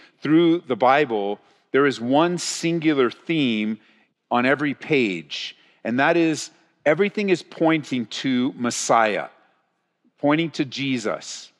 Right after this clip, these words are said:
And even as we're reading in the Old Testament, we're seeing types and pictures of Jesus. And this chapter is one of the most important chapters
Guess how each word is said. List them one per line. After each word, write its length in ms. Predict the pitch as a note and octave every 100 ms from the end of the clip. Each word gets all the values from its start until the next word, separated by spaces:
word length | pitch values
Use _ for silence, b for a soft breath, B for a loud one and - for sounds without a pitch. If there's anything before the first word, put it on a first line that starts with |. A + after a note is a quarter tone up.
| _ _ _ _ _
And 300 | A#2 A#2 C3+
even 280 | D#3 F3+ G3+
as 180 | F#3+ D3+
we're 120 | D3+
reading 320 | C3+ F3 F3+
in 100 | D#3+
the 120 | D3
Old 260 | C#3 F3 -
Testament, 720 | - E3+ - C#3 G#2+ A2 C#3 b b b -
we're 280 | B2 C3
seeing 480 | B2+ - E3+ D#3+ C#3+ -
types 800 | - - D#3+ F#3+ G3+ - - - b b _
and 280 | C#3 C3 -
pictures 1080 | - G3+ G3+ - C#3 G#2+ G2+ C3 F#3+ - - b b b b -
of 260 | C#3 B2+ - _
Jesus. 640 | - F3+ G#3+ D#3 F#2 D#2+ B2+
And 120 | A#2+
this 280 | D3 G#3+ -
chapter 800 | - G3 E3+ E3+ C3+ A2 A2 A#2 b b _
is 540 | C3+ C#3 C#3+ C#3+ - - b b
one 160 | C3+ E3
of 80 | E3
the 60 |
most 260 | E3 E3 -
important 560 | D#3 - F#3+ G3 F3+
chapters 720 | E3 E3+ D3+ - A#2+ A#2 A#2